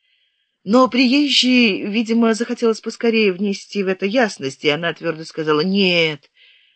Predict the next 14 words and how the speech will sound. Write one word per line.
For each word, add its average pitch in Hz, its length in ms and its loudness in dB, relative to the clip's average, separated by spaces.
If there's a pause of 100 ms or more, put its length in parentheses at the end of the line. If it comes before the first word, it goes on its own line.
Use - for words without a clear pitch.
(100)
мой 175 320 -2
не 175 100 -10
обижает 143 600 -6
меня, 143 260 -8
он 147 120 -8
совсем 135 420 -8
другой». 135 540 -10 (300)
Ну 427 140 0
и 226 60 2
слава 107 420 -4
богу, 107 480 -18
вот 370 220 -8
и 123 40 -18
хорошо. - 540 -20